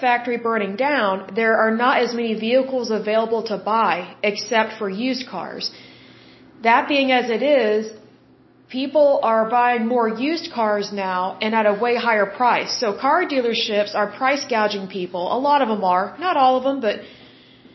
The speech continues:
th-, that, you know, it's basically the, the, the seller's market right now. That's how it is in capitalism. That's just how it is. But this could have been avoided if we had not made ourselves reliant up, uh, upon one country or one supplier of a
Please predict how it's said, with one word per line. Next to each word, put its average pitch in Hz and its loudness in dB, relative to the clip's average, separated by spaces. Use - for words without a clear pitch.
th-, 214 -10
that, 247 0
you 254 0
know, 220 2
it's 233 -2
basically 294 -2
the, 208 0
the, 208 -6
the 226 -2
seller's 254 0
market 220 2
right 190 0
now. 180 -4
That's 226 0
how 302 2
it 285 2
is 254 2
in 226 -6
capitalism. 214 -4
That's 196 -6
just 240 -6
how 254 2
it 247 0
is. 190 0
But 226 0
this 247 -2
could 302 0
have 311 0
been 269 2
avoided 214 -2
if 208 -10
we 254 6
had 247 4
not 262 2
made 269 2
ourselves 240 -2
reliant 220 0
up, 202 -4
uh, 220 -10
upon 233 -4
one 247 -2
country 247 -4
or 196 2
one 240 -2
supplier 233 -2
of 190 -4
a 185 -6